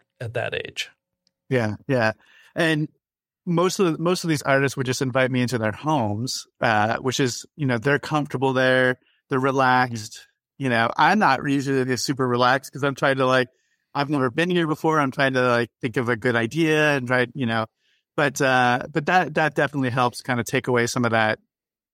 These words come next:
Speaker 2: rock star sheen, I guess, is that they're in their own natural environment or whatnot.
Speaker 1: Mm-hmm.
Speaker 2: You know, I'm thinking of, like, the Martha Davis picture from, uh, in the eighties book. You know, she's, she runs a farm.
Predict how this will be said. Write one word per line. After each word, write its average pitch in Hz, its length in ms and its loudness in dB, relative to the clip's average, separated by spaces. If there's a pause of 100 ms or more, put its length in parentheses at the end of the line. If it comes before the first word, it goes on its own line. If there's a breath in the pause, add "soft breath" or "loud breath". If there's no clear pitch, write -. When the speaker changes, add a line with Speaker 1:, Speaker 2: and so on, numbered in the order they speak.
(320)
Speaker 2:
rock 135 300 0
star 127 260 0
sheen, 123 300 0
I 113 120 0
guess, 117 280 -2
is 123 120 -8
that 117 280 -8
they're 123 200 0
in 123 100 0
their 117 160 2
own 117 80 0
natural 113 340 0
environment 110 560 2
or - 80 -2
whatnot. 110 440 0
Speaker 1:
Mm-hmm. 117 340 -2 (540)
Speaker 2:
You 151 100 0
know, 143 80 2
I'm 139 80 -2
thinking 147 280 0
of, 135 80 2
like, 131 140 0
the 143 100 -4
Martha 131 320 0
Davis 120 360 2
picture 120 320 -2
from, 113 420 0 (240)
uh, 113 320 0
in 113 200 -2
the 113 140 -2
eighties 120 280 2
book. 113 320 0
You 117 80 -2
know, 117 60 0
she's, 131 280 -2
she - 220 -2
runs 127 220 2
a 120 40 -2
farm. 139 540 2